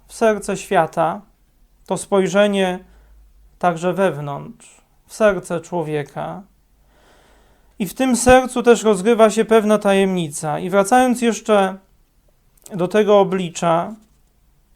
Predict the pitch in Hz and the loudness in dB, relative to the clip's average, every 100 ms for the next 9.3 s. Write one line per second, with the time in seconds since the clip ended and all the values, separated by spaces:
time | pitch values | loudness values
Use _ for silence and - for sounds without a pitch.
0 | _ _ - 156 240 233 190 170 165 170 | _ _ -6 4 4 4 2 -2 -4 -6
1 | 170 196 196 - _ _ _ _ _ _ | -6 -8 -14 -20 _ _ _ _ _ _
2 | _ _ _ - 175 196 196 185 196 196 | _ _ _ -12 -6 -2 0 2 4 4
3 | 208 - - 196 196 - 240 233 220 208 | 2 -12 -2 -2 0 6 6 6 2 6
4 | 196 190 202 190 _ - - - - _ | 6 4 -4 -16 _ -20 -20 -20 -20 _
5 | _ _ 151 170 160 220 214 208 196 185 | _ _ -6 -4 -2 -4 -4 0 0 -2
6 | - - - _ _ - 175 - - 165 | -16 -20 -20 _ _ -8 -6 -6 2 4
7 | 165 180 185 180 175 - - - 175 160 | 6 6 6 2 -4 -8 -20 -14 -4 2
8 | 185 190 185 185 - - 180 180 180 180 | 4 4 0 -4 -12 -10 -4 -4 -4 -6
9 | 165 160 185 | -8 -12 -16